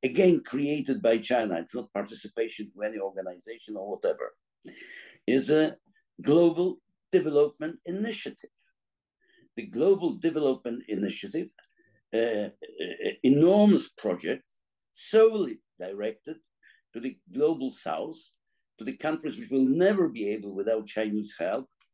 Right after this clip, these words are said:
uh, to meet the requirements of, uh,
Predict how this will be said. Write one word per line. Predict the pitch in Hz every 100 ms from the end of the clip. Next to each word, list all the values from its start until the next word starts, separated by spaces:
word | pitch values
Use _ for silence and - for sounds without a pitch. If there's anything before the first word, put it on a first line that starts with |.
| _ _ _ _ 110
uh, | - -
to | 120
meet | 123 156 156
the |
requirements | 139 - 110 104 107 123 131
of, | 107
uh, | 101 - 107 107 104 104 107 107